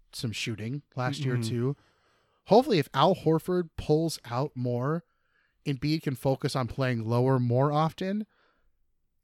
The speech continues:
Speaker 1: He takes even, I mean, his, his field goal percentage at forty-eight percent's a little low
Speaker 2: Yeah.
Speaker 1: for, for how skilled this guy is. He just needs to work on that shot selection some, but it's crazy. He's averaging twenty-seven points a game,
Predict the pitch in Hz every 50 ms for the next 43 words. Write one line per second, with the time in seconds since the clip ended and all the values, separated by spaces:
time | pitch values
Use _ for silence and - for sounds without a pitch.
0 | _ _ - 156 - 165 156 135 - - - 143 151 151 156 147 147 - 151 156
1 | 151 135 170 151 - - - - 135 156 226 214 - - 196 190 185 175 165 -
2 | 143 - 156 139 135 123 139 - - - 143 139 139 139 135 - - 117 - -
3 | 127 113 - - - - _ _ _ _ _ _ _ _ _ _ _ _ _ _
4 | - 143 139 135 135 139 127 117 98 90 - - - - _ _ _ _ - 139
5 | 127 214 185 151 135 123 120 - _ _ _ _ _ _ _ _ _ - 165 156
6 | - 185 202 220 196 - - - - - 139 135 139 151 147 151 156 139 - -
7 | 135 127 127 123 117 113 113 120 123 131 131 - - - - 170 156 196 202 -
8 | - 196 180 170 147 147 127 135 135 - 135 123 120 113 - - - - 117 120
9 | - - - 127 127 131 131 - - 135 127 - - 139 131 135 147 151 - -
10 | - - - _ _ _ _ _ - 165 151 - _ _ _ _ _ _ - -
11 | 156 - - - 170 175 170 151 151 135 139 127 143 135 139 127 120 120 - -
12 | 143 139 131 120 - 139 123 113 107 - 123 117 110 - 117 113 123 123 120 110
13 | 104 104 98